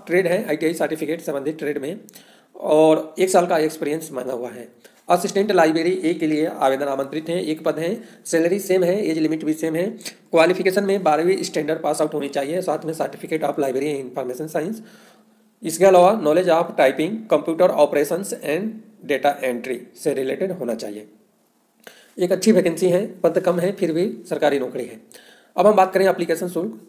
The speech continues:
तो general, ईडब्ल्यूएस, ओबीसी category में पाँच सौ रुपये हैं, एससी एसटी के लिए दो सौ पचास रुपये application शुल्क हैं, Female और पीडब्ल्यूडी कैटेगरी के लिए कोई भी application शुल्क नहीं लग रहा है।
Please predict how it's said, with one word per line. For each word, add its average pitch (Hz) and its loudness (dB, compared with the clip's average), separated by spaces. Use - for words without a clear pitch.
तो 165 0
general, 160 2
ईडब्ल्यूएस, 156 0
ओबीसी 151 -2
category 151 -2
में 147 -4
पाँच 156 -4
सौ 175 -4
रुपये 160 -4
हैं, 190 -8
एससी 165 0
एसटी 185 2
के 180 0
लिए 180 0
दो 160 -2
सौ 160 -2
पचास 147 0
रुपये 147 -2
application 135 -4
शुल्क 160 -8
हैं, 185 -4
Female 202 2
और 175 6
पीडब्ल्यूडी 175 0
कैटेगरी 160 -2
के 160 -4
लिए 160 -4
कोई 160 -2
भी 160 0
application 147 -4
शुल्क 170 -8
नहीं 135 -10
लग 120 -6
रहा 107 -14
है। 110 -20